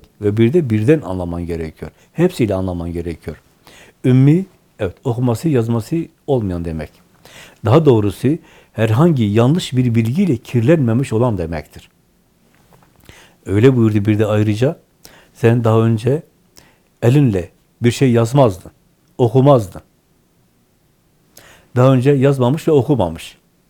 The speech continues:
Allah bir de ayrıca onu öyle beyan etti. Herhangi bir bilgiyle kirlenmemiş.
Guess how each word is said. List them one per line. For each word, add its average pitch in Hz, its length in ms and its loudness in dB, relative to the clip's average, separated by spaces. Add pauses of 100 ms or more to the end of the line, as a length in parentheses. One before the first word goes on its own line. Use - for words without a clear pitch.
Allah 101 260 -2
bir 113 80 -2
de 156 60 2
ayrıca 120 320 0
onu 123 160 0
öyle 127 280 2
beyan 120 240 2
etti. 85 340 -10 (920)
Herhangi 135 460 4
bir 123 180 2
bilgiyle 127 420 0
kirlenmemiş. 104 800 -2